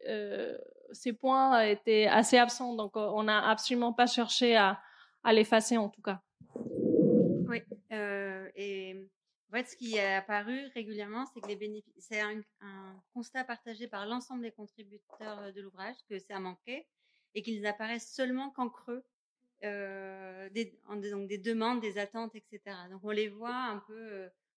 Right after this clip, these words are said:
Speaker 2: en miroir par leur réac-, enfin, les, les réactions à leurs demandes. Et il y avait un projet de journée d'études sur cette question qui, avec justement Leïla Drif, Erwin Floro, Sylvain Bordiec,
Speaker 1: Ah.
Speaker 2: qui n'a pas, qui ne s'est pas concrétisé,
Speaker 1: Mm.
Speaker 2: mais, euh, justement pour poursuivre, euh,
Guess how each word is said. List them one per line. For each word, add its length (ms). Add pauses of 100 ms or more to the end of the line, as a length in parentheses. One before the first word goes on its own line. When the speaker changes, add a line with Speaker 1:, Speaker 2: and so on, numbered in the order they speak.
Speaker 2:
en 80
miroir 420
par 180
leur 160 (160)
réac-, 320
enfin, 120
les, 240
les 120
réactions 600
à 160
leurs 160
demandes. 320 (640)
Et 320
il 60
y 40
avait 120
un 120
projet 380
de 60
journée 240
d'études 420 (440)
sur 320
cette 300
question 300
qui, 220
avec 280
justement 320
Leïla 320
Drif, 340
Erwin 340
Floro, 280
Sylvain 360
Bordiec, 360 (300)
Speaker 1:
Ah. 20 (240)
Speaker 2:
qui 160
n'a 180
pas, 380
qui 80
ne 60
s'est 100
pas 120
concrétisé, 720
Speaker 1:
Mm. 40
Speaker 2:
mais, 280
euh, 120 (360)
justement 300
pour 200
poursuivre, 600
euh, 460